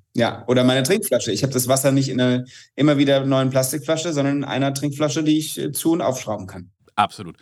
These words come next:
Speaker 2: Jetzt aber eine Sache, ohne die ich dich hier entlassen kann. Jetzt haben wir gerade kurz darüber gesprochen, dass du um die halbe Welt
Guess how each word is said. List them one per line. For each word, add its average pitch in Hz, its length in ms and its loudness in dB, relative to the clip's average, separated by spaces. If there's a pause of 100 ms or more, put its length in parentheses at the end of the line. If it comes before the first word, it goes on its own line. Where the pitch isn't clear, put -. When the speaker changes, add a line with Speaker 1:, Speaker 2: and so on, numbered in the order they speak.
(420)
Speaker 2:
Jetzt 113 140 -4
aber 127 220 -2
eine 156 240 4
Sache, 151 260 -2
ohne 131 180 -4
die 135 120 -8
ich 117 100 -12
dich 123 160 -4
hier 123 120 -2
entlassen 113 280 -2
kann. 90 220 0
Jetzt 82 160 -8
haben 123 80 -2
wir 123 80 -6
gerade 117 200 -4
kurz 202 300 2
darüber 147 220 0
gesprochen, 147 260 2
dass 139 120 0
du 143 80 -6
um 131 60 -2
die 120 120 -4
halbe 135 260 2
Welt 127 200 -2